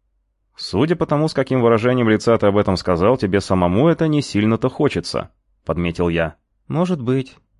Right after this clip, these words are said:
Честно, из-за этих способностей моя жизнь превратилась в кошмар. Так хочется проснуться и забыть про все это». «Брось, парень, перестань жалеть.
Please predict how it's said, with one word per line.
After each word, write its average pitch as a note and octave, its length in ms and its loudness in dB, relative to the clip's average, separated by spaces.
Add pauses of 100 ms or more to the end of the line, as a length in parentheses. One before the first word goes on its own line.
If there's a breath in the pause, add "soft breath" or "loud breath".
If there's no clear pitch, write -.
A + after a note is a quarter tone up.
(140)
Честно, D3 480 0
из-за C3 160 2
этих D3 200 -2
способностей D#3 560 0
моя A#2 200 2
жизнь D3 240 0
превратилась B2 520 0
в - 60 -18
кошмар. B2 540 -2 (120)
Так - 160 -4
хочется - 400 -4
проснуться C#3 520 -4
и A2+ 40 -6
забыть C3 380 0
про - 100 0
все A2 280 -2
это». F#2 320 -4 (520)
«Брось, G2+ 340 0
парень, E2 400 0
перестань B2+ 400 0
жалеть. C3 540 0